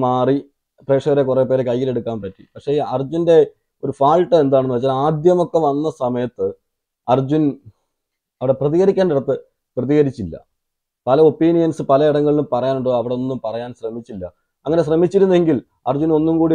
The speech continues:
നല്ലൊരു, ഏഹ്, ഇപ്പം നല്ലൊരു കട്ടയ്ക്ക് കട്ടയ്ക്ക് നിന്നേനെ. കട്ടയ്ക്ക് കട്ടയ്ക്ക് എന്നല്ല, ചിലപ്പോൾ കപ്പ് വരെ അടിച്ചേനെ. ജിൻഡോ കപ്പടിച്ചു എന്ന് പറയുന്നതുകൊണ്ടാണ് ഞാനീ പറഞ്ഞത് ജിൻഡോയ്ക്കാണ് ചാൻസ് കൂടുതൽ. ജിൻഡോയ്ക്ക് അത്രമാത്രം വോട്ടിൻ്റെ മുന്നിലാണ് ജിൻഡോ നിൽക്കുന്നത്. അത്ര ഹൈപ്പിലേക്ക് വരാൻ ഈ ടോപ്പ് ഫൈവിൻ്റെ കാര്യമാണ് പറഞ്ഞത്. ഈ ടോപ്പ് ഫൈവിൽ വന്നവരെല്ലാം ടോപ്പ് ഫൈവിൽ,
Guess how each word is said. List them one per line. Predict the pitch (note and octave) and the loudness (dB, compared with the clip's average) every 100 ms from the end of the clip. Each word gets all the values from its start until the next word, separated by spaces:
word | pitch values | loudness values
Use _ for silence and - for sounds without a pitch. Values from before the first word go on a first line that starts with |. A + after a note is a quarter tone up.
| D3 | 4
നല്ലൊരു, | C#3+ D3 D3 D3 - - C3+ | 4 2 2 0 -2 -4 0
ഏഹ്, | C#3 | 0
ഇപ്പം | C#3 D#3+ | 0 -2
നല്ലൊരു | D#3+ F#3 F3 | -2 -2 -2
കട്ടയ്ക്ക് | D#3 F#3 F#3 | -4 -2 -2
കട്ടയ്ക്ക് | D#3 D#3+ D3+ | 0 0 0
നിന്നേനെ. | B2+ A#2+ G2 F2+ _ | 0 -2 -4 -8 _
കട്ടയ്ക്ക് | G#2+ C#3+ | -6 -2
കട്ടയ്ക്ക് | D#3+ E3+ | -2 0
എന്നല്ല, | F3 D#3+ | 0 2
ചിലപ്പോൾ | C#3+ C#3+ C3 - | 2 0 -4 -10
കപ്പ് | C3+ F3 F3+ | -6 2 4
വരെ | E3 | 4
അടിച്ചേനെ. | C#3 A#2 G2+ D#2+ _ A#2+ | 2 -2 -6 -8 _ -4
ജിൻഡോ | B2+ C#3 E3 D#3 | 0 6 6 6
കപ്പടിച്ചു | C3 - D3+ C#3+ F3+ F3+ D#3 | 2 2 0 2 0 0 0
എന്ന് | D#3 | 0
പറയുന്നതുകൊണ്ടാണ് | C#3+ D#3 E3+ E3 D#3 D#3 D3+ | 2 2 0 0 2 2 2
ഞാനീ | D3+ C#3 | 0 0
പറഞ്ഞത് | C#3+ C3 | 0 0
ജിൻഡോയ്ക്കാണ് | C3+ C#3+ C#3+ C#3 C#3+ C#3+ | 0 0 0 -2 -2 -4
ചാൻസ് | C3+ C3+ C3 | -4 -4 -6
കൂടുതൽ. | C3 C3+ C#3 D3+ | -6 -4 -4 -4
ജിൻഡോയ്ക്ക് | C#3+ C#3+ B2+ - | -4 -4 -4 -8
അത്രമാത്രം | _ G3 G3 F#3 F#3 F#3+ E3+ | _ 0 2 0 0 0 0
വോട്ടിൻ്റെ | D#3+ E3 D#3+ D#3 | 0 -2 -4 -2
മുന്നിലാണ് | D3+ D#3+ D#3 C#3+ C#3+ | -2 0 0 -2 -2
ജിൻഡോ | C3+ C3+ B2 | -4 -4 -6
നിൽക്കുന്നത്. | A2+ A#2+ F2 - _ B2 | -8 -12 -14 -20 _ -6
അത്ര | - F#3 | 0 2
ഹൈപ്പിലേക്ക് | E3 E3 F#3 F#3+ F3+ D#3+ | 4 4 2 2 2 4
വരാൻ | D#3 C#3+ | 4 4
ഈ | E3 D3+ | 4 4
ടോപ്പ് | E3+ F3 | 4 4
ഫൈവിൻ്റെ | G3 G3 F3 | 4 4 4
കാര്യമാണ് | D3 C3+ | 4 4
പറഞ്ഞത്. | B2+ B2 | 2 -2
ഈ | - | 0
ടോപ്പ് | B2 C#3 D3 | 2 2 2
ഫൈവിൽ | D#3 D#3+ D3+ | 2 2 0
വന്നവരെല്ലാം | D#3+ D#3+ D#3 D#3+ D3 | 0 -2 -2 -2 -4
ടോപ്പ് | C#3+ | -4
ഫൈവിൽ, | E3 D#3 | -2 0